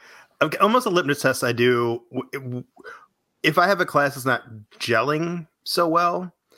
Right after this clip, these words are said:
Uh, actually, I th-, I think it's a, it's an exercise you taught me where you do make a machine,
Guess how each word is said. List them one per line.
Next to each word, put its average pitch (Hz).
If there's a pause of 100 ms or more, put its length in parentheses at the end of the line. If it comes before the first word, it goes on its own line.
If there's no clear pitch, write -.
(220)
Uh, 120 (120)
actually, 156
I 135
th-, 143
I 143
think 160
it's 135
a, 117 (720)
it's 131
an 139
exercise 131 (180)
you 147
taught 117
me 101 (360)
where 120
you 117
do 120
make 131
a 131
machine, 120